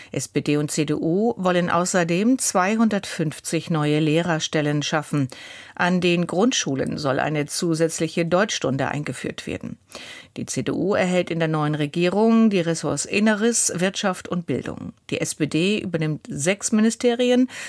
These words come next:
darunter ein neu geschaffenes für Arbeit, Soziales und Gesundheit. Die Parteigremien müssen dem Entwurf noch zustimmen.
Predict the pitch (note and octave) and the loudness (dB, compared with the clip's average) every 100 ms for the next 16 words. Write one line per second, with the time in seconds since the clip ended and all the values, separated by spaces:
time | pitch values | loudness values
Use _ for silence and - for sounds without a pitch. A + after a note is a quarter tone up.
0 | - G3 F#3+ G3+ F#3+ F3 D#3 D#3+ D#3+ D#3+ | -2 0 2 2 4 2 2 0 0 2
1 | G#3 B3 - A3+ A3 A3 A3 - - - | 2 0 0 -2 -2 -2 -2 -2 -2 -2
2 | F3 F3+ F#3+ G#3+ A#3 G#3+ - C#3+ D3 F3+ | -2 0 0 0 -2 -4 -2 0 2 0
3 | G3 - F3+ F#3+ F3 F3+ F3 D#3 - - | -2 -4 -2 -2 2 2 0 -4 -6 -10
4 | - - - - - - - E3 F3 A3+ | -16 -20 -20 -20 -20 -8 -4 0 0 2
5 | B3 G#3+ D#3+ D#3+ F3+ G#3 - F#3 - F#3+ | 2 2 2 2 2 2 2 0 2 0
6 | G3 G3+ G#3 - A3 - A3+ - D3 C#3 | 2 0 -2 -2 -4 -2 -4 -2 -4 -4
7 | - - - | -6 -8 -10